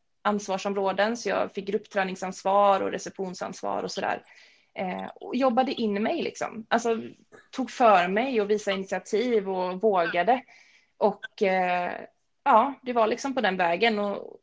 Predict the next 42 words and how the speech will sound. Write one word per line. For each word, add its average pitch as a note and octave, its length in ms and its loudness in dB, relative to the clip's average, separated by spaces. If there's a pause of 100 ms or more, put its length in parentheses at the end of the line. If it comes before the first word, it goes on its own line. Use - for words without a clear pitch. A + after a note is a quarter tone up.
och G#3 80 -10
sen A3 200 0
till A3+ 100 -10
slut, B3 360 -4
och G3 60 -4
det, F#3+ 140 -4
många A#3+ 380 2
år F#3+ 160 2
senare, F#3 600 -2
så G3 180 -6 (220)
kom G#3 180 -4
jag F#3 140 -4
på E3+ 160 -4
att E3 160 -6 (340)
jag F3 200 -2
vill E3+ 280 -6
jobba F3 200 -4
som F3 140 -14
personlig B3 420 -2
tränare F#3+ 360 -2
också. - 320 -10
För G#3+ 80 -4
det B3+ 80 -2
trodde C#4 260 -4
jag D#4+ 100 0
faktiskt - 180 -4
inte G#3 140 -4
att F3+ 80 -6
jag F3+ 80 -4
ville F3+ 200 -2
först. - 400 -8
Jag A3 140 -6
trodde A#3 180 -2
verkligen A3 260 0
bara F#3 120 0
att F3+ 100 -6
jag F3+ 100 -4
ville F3+ 140 -2
leda E3+ 260 -4
grupper. F3+ 380 -2 (580)
Men, G3 400 0
eh, F#3 280 -2